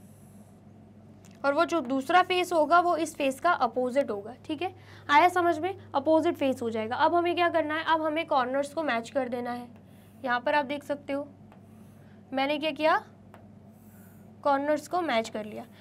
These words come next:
And हमें क्या दे के रखा था? टू सेंटीमीटर एज दे के रखी हुई थी। तो यहाँ पर आप देख सकते हो टू बॉक्सेस का यूज़ किया है, यहाँ पर भी आप देख सकते हो टू बॉक्सेस का यूज़ किया, यहाँ पर भी टू बॉक्सेस का, यहाँ पर भी टू बॉक्सेस का, ठीक है। आया समझ में? लेकिन अगर आप ध्यान से देखो,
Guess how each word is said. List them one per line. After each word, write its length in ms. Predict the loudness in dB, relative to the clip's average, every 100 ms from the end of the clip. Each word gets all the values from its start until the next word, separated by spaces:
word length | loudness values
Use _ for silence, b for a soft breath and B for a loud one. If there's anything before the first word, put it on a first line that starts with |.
| B 0
And 200 | 2 2
हमें 420 | 2 0 2 2 4
क्या 140 | 4
दे 140 | 4 0
के 120 | 0
रखा 260 | 2 0
था? 160 | 2 0
टू 300 | 0 2 2
सेंटीमीटर 760 | 2 0 0 -2 -2 -2 -2 0
एज 200 | 2 0
दे 160 | 0 -2
के 120 | -2
रखी 260 | -2 -4 -8
हुई 100 | -10
थी। 140 | -12
तो 320 | -16 -16 -4
यहाँ 140 | -2 0
पर 140 | 2
आप 100 | 0
देख 200 | 0 -4
सकते 280 | -6 -6 -2
हो 80 | -2
टू 200 | 0 2
बॉक्सेस 400 | 2 2 -2 -6
का 100 | -2
यूज़ 300 | -2 -2 -4
किया 180 | -4 -2
है, 220 | -2 -6 B B B B
यहाँ 280 | -2 0 0
पर 180 | 0 0
भी 140 | 2 2
आप 140 | 2
देख 200 | 0 -4
सकते 260 | -4 -6 -6
हो 80 | -4
टू 140 | 0
बॉक्सेस 380 | 0 0 -2 -4
का 100 | -4
यूज़ 240 | -4 -4 -4
किया, 120 | -4
यहाँ 200 | -2 -4
पर 160 | -4 -4
भी 120 | -4
टू 140 | -4
बॉक्सेस 420 | -4 -4 -6 -10 -4
का, 120 | -2
यहाँ 200 | -2 -4
पर 160 | -6 -6
भी 100 | -6
टू 140 | -6
बॉक्सेस 400 | -8 -10 -12 -14
का, 140 | -14 -12
ठीक 240 | -10 -6
है। 120 | -6 -8 B B 2
आया 180 | 2 2
समझ 280 | 0 -2 -2
में? 180 | -6 -8 B B -6
लेकिन 380 | -4 -2 -2 -2
अगर 200 | 0 2
आप 120 | 2
ध्यान 300 | 2 0 0
से 140 | -2
देखो, 400 | -4 -4 -2 -2